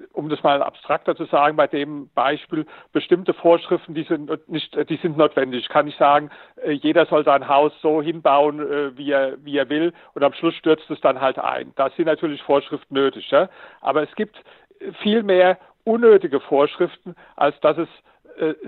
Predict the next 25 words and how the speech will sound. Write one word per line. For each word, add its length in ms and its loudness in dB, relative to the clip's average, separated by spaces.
sinnvolle 540 2
und 240 -10
notwendige 560 0
Vorschriften, 880 -4
äh, 120 -6
gibt. 260 -4
Und 140 0
das 160 -2
gilt 220 0
nicht 220 -8
nur 120 2
in 120 -4
dem, 200 -4
äh, 220 0
Baubereich, 800 2
das 160 -12
gilt, 320 2
äh, 400 -2
überall 400 0
in 80 -8
der 120 -4
Gesellschaft. 520 -6
Das 100 -12
heißt, 260 0
ähm, 360 -6